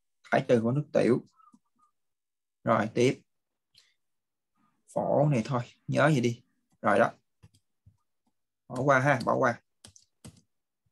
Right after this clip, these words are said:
Rồi, carbapenem, monobactam.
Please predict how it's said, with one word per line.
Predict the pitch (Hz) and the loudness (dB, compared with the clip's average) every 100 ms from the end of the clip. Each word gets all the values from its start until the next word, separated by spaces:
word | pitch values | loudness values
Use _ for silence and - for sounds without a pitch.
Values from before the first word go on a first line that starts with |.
| _ _ _ - | _ _ _ -2
Rồi, | 131 123 110 | 4 4 2
carbapenem, | - 110 151 156 156 165 135 - _ - _ _ _ - | -2 -2 0 0 2 0 -2 -6 _ -20 _ _ _ -6
monobactam. | 143 156 156 175 170 156 | 0 2 2 0 0 0